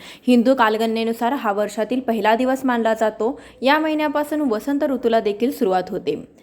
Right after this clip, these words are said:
त्यामुळे सारी सृष्टी आनंदित होते. वसंत ऋतू आपले सारे वैभव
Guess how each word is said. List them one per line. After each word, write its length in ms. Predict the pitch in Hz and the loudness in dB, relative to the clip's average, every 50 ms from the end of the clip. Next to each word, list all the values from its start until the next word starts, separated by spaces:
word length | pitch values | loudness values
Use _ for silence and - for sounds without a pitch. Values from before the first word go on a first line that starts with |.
| _ - | _ 0
त्यामुळे 340 | 214 214 202 202 202 214 285 302 - - - - - - | 2 2 2 2 0 -2 -2 -4 -8 -16 -20 -10 -2 2
सारी 320 | 262 240 233 240 262 277 | 2 4 4 2 0 -2
सृष्टी 440 | 277 - - 294 285 - - 220 185 - | -4 -6 -6 -6 -6 -6 -6 -8 -8 -6
आनंदित 400 | - 208 196 202 226 247 285 302 302 | -6 -6 -6 -4 -4 -4 -4 -6 -4
होते. 500 | 302 311 269 277 277 247 254 285 277 - - - | -4 -4 -4 -2 -2 -2 -2 -2 -4 -8 -4 0
वसंत 380 | 226 254 262 311 320 320 311 | 0 2 2 2 0 0 0
ऋतू 360 | 339 311 269 240 - 220 220 - - | 0 0 0 0 0 0 2 2 2
आपले 320 | 208 214 - 220 233 254 | 0 0 2 0 0 0
सारे 440 | 247 - 254 220 202 196 208 247 262 | 0 0 0 0 2 2 2 0 0
वैभव 460 | - 214 202 190 185 214 220 202 190 | 0 -2 -2 -2 0 -2 -2 0 0